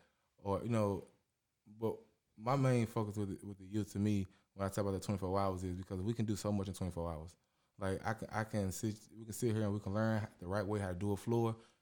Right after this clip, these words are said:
in two hours, and I can have you doing it in five hours. So you can sit there and it take you the whole twenty-four hours to do it.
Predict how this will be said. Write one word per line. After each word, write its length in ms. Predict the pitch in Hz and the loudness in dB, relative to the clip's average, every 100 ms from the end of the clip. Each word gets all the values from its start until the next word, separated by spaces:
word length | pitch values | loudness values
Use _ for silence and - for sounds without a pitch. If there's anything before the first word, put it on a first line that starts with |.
| - | -8
in 100 | 85 | -4
two 260 | - 127 | 2 4
hours, 280 | 107 107 104 | 4 2 2
and 80 | 98 | 0
I 40 | 95 | 0
can 100 | 101 | 0
have 120 | 98 | 0
you 60 | |
doing 220 | 98 104 95 | 0 0 0
it 80 | |
in 60 | 92 | -2
five 300 | - 101 92 | 0 0 0
hours. 180 | 87 87 | -2 -4
So 80 | 87 | -6
you 80 | |
can 100 | 95 | -8
sit 240 | 85 113 107 | -2 -2 2
there 240 | 104 95 - - | 0 0 -4 -10
and 80 | 95 | -6
it 80 | 90 | -2
take 160 | 107 | -2
you 60 | 101 | -2
the 80 | 92 | 0
whole 160 | 110 | -2
twenty-four 320 | 110 104 104 | 0 -2 2
hours 160 | 104 95 | 0 0
to 100 | - | -4
do 180 | 92 | -2
it. 60 | 107 | -2